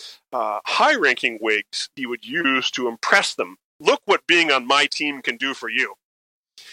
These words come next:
He's regaling them with, with bottle after bottle of Chateau Aubryon, for example. It's fascinating. Meanwhile, other records suggest back in,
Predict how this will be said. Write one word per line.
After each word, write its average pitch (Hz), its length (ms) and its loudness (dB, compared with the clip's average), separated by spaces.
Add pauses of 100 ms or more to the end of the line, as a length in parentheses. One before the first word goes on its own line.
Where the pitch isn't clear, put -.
(120)
He's - 220 -6
regaling 147 560 2
them 131 140 0
with, 123 260 -2
with 120 220 -2 (520)
bottle 175 360 4
after 131 260 2
bottle 127 420 2
of 117 120 -2
Chateau 139 380 0
Aubryon, 135 680 -2
for 113 180 -4
example. 107 500 -6
It's - 120 -10
fascinating. 139 640 2 (420)
Meanwhile, 143 760 4 (560)
other 285 240 4
records 127 380 2
suggest 120 500 -2
back 185 380 0
in, 139 160 -2